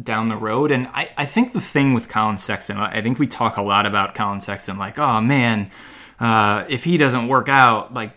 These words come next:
what a disaster, or, like, how are they gonna start together and all this?" And I just, you know, they took Colin Sexton at number eight overall.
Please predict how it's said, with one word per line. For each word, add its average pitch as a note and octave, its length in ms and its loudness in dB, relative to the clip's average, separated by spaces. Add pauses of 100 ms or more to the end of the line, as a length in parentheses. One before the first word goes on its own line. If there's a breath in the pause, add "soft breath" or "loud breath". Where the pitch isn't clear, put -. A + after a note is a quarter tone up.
(100)
what D3 180 -2
a C3+ 60 0
disaster, A#2+ 560 0
or, G#2+ 60 -4
like, G#2+ 160 -6
how C#3+ 180 2
are D3+ 80 2
they C#3 100 0
gonna A2 160 -2
start C#3 300 -4
together A2+ 340 -4
and G#2 100 -6
all G2+ 140 -8
this?" - 300 -10
And B2 160 -6
I F#3 100 0
just, F#3 200 -2 (280 loud breath)
you F3+ 80 -2
know, - 20 2
they F3 100 2
took - 200 -2
Colin A3 240 6
Sexton E3+ 360 -2
at A#2 80 -6
number A#2 320 0
eight G#2+ 140 -2
overall. F#2 600 -8